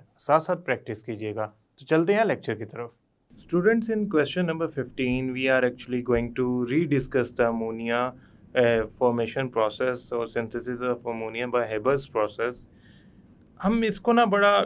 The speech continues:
सिंपल और सादा तरीके से डिस्कस करेंगे, क्योंकि इसकी डिटेल डिस्कशन जो है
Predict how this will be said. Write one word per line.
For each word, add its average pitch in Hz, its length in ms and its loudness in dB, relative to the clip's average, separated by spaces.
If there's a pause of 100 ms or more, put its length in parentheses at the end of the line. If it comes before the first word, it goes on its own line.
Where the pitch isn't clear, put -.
(520)
सिंपल 196 600 4 (240)
और 175 100 2
सादा 151 460 4
तरीके 143 360 -2
से 135 140 0
डिस्कस 120 400 -2
करेंगे, 131 360 -2
क्योंकि 151 300 -6
इसकी 165 240 -6
डिटेल 135 540 0
डिस्कशन 143 600 -2
जो 147 140 0
है 110 300 -2